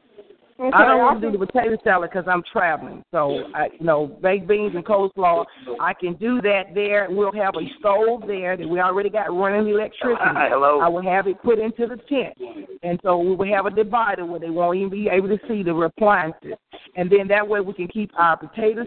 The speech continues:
Speaker 2: salad, our coleslaw in the refrigerator. Our baked beans will be in the stove. And when it's time to serve the, the guests, we will put 'em in the shapers where they will remain warm under the warmer. We will have to-go plates for them to have their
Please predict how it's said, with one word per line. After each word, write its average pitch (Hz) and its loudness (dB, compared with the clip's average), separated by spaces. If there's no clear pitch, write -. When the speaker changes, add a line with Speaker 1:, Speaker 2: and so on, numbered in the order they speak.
Speaker 2:
salad, 196 2
our 156 -4
coleslaw 202 0
in 190 -4
the 208 0
refrigerator. 196 -2
Our 170 4
baked 196 0
beans 240 -2
will 175 0
be 190 -2
in 208 0
the 214 0
stove. 185 0
And 170 -2
when 160 -2
it's 160 -8
time 196 2
to 202 -8
serve 233 4
the, 240 -4
the 196 -2
guests, 180 -4
we 208 2
will 190 2
put 240 -2
'em 220 -2
in 220 -4
the 233 -4
shapers 226 -2
where 180 0
they 180 2
will 175 2
remain 214 0
warm 214 2
under 185 -6
the 208 -2
warmer. 208 -2
We 214 0
will 202 0
have 185 -2
to-go 190 0
plates 233 -4
for 190 -2
them 180 -4
to 165 -4
have 190 2
their 175 -4